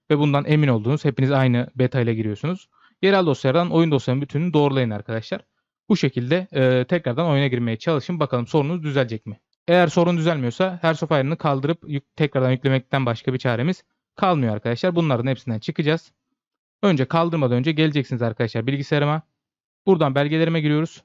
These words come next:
ve Paradox'un içine gireceğiz. Paradox'u buldunuz. İçine giriyorsunuz ve buradan Hoi dördü kaldırıyorsunuz arkadaşlar. Kaldırdıktan sonra ne yapacaksınız? Steam'e geleceğiz.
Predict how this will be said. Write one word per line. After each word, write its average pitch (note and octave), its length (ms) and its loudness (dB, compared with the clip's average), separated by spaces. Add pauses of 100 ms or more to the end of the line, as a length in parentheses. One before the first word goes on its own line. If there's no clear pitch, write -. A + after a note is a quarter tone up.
(160)
ve D#3+ 160 0 (240)
Paradox'un D3+ 420 0
içine D3+ 240 -4
gireceğiz. C3 340 -4
Paradox'u C#3+ 520 0
buldunuz. D3 340 -2
İçine F3 280 -2
giriyorsunuz D#3+ 380 -2
ve E3 100 2
buradan D3+ 280 -2 (380)
Hoi D#3+ 220 4
dördü C3 340 0 (140)
kaldırıyorsunuz C3+ 600 -2
arkadaşlar. A2 540 -4
Kaldırdıktan D3+ 540 -2
sonra B2 360 -4 (420)
ne F#3+ 60 0
yapacaksınız? D3+ 460 -2
Steam'e D#3+ 320 -4
geleceğiz. A#2+ 420 -2